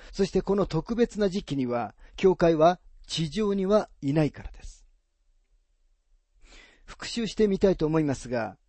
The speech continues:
ヨハネは最初、彼が見たことを書くようにと命じられました。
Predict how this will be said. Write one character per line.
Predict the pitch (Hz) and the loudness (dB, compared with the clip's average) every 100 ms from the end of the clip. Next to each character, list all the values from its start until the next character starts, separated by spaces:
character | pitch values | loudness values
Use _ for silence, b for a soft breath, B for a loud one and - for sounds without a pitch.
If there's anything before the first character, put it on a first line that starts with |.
| - | -10
ヨ | 202 202 | -2 0
ハ | 180 | 0
ネ | |
は | 151 170 | 0 0
最 | - 147 | 0 -4
初、 | - 131 107 - b b b | -4 -8 -8 -12 b b b
彼 | 220 240 | -2 0
が | 190 170 | 0 0
見 | 190 | 0
た | 233 208 | 0 -2
こ | - | -2
と | 156 190 | -2 0
を | 175 | 0
書 | - 220 | -2 -4
く | 175 | 0
よ | 165 156 | 0 0
う | |
に | 151 | -2
と | 202 165 | 0 2
命 | 143 | 2
じ | 123 117 | -2 -6
ら | 107 | -10
れ | 90 | -14
ま | - | -20
し | |
た。 | - - | -20 -20